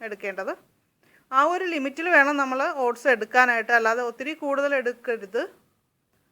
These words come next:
പ്രത്യേകിച്ച് വെയിറ്റ് ലോസിന് വേണ്ടിയിട്ട് ആണ് ശ്രമിക്കുന്നതെങ്കിൽ ആ കാര്യമൊന്ന് പ്രത്യേകം ഓർമ്മിക്കുക. ഓട്സ് കുക്ക് ചെയ്യുന്നത് നമുക്കറിയാം, എല്ലാവർക്കും അറിയാവുന്നതാണ്. വളരെ ഈസി ആയിട്ട് നമുക്കിത്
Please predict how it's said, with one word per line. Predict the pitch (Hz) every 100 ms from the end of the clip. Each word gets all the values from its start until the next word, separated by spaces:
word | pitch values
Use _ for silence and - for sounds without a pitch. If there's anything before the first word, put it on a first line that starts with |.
| _ _ _ _ _ _ _ _ -
പ്രത്യേകിച്ച് | 254 269 269 330 285
വെയിറ്റ് | 247 233
ലോസിന് | 262 277 277 302
വേണ്ടിയിട്ട് | 277 254 269 277 302 302 226 226
ആണ് | 226 277 285
ശ്രമിക്കുന്നതെങ്കിൽ | 233 220 233 233 220 214 285 403 262
ആ | 262
കാര്യമൊന്ന് | 277 247 233 220 285
പ്രത്യേകം | 220 214 214 330 302 226
ഓർമ്മിക്കുക. | 208 208 - 285 403 _ _ _ _ _ _ _ _ _ _ _ - 294
ഓട്സ് | 311 381 415 320 302
കുക്ക് | 269 330
ചെയ്യുന്നത് | 330 320
നമുക്കറിയാം, | 330 302 311 285 277 285
എല്ലാവർക്കും | 262 254 269 285
അറിയാവുന്നതാണ്. | 262 247 254 254 247
വളരെ | 240 269
ഈസി | 247 247 269
ആയിട്ട് | 254 262
നമുക്കിത് | 247 247 247 240